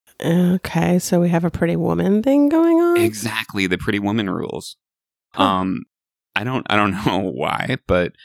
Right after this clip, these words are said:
Speaker 2: um, also, they didn't kiss on the cheek, but he said why.
Speaker 1: Why?
Speaker 2: Because that might rub off their makeup.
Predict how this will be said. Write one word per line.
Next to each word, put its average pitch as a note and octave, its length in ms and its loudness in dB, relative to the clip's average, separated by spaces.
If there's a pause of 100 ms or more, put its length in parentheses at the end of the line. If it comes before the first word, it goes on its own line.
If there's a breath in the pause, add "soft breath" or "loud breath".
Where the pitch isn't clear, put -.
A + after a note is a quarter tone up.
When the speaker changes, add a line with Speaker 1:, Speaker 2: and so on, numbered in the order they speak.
(340 soft breath)
Speaker 2:
um, G#2 260 2
also, A2+ 420 0 (340)
they A2+ 120 2
didn't A2 200 0
kiss - 200 -6
on E2+ 100 -6
the B1+ 80 -8
cheek, - 520 -4
but E2 120 -2
he G2+ 120 -2
said F2 200 0
why. D2+ 400 -4 (340)
Speaker 1:
Why? G3 520 2
Speaker 2:
Because G#2+ 320 0
that F#2+ 180 2
might F#2 220 -2
rub F#2 260 -2
off - 200 0
their D2+ 100 -4
makeup. - 400 -6